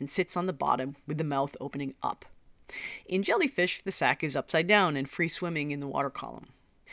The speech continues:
In all these different forms, the animal's body wall has two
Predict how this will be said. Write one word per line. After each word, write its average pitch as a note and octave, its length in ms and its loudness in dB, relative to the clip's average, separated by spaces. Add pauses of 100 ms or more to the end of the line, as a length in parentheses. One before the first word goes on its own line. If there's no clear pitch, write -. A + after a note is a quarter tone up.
(240)
In - 180 0
all D#4+ 160 10
these C4 220 6
different D#3 380 -4
forms, C3+ 500 -6
the F#3+ 160 -2
animal's A3+ 340 4
body E3+ 320 2
wall C3 260 2
has C#3+ 260 -6
two A#3 500 2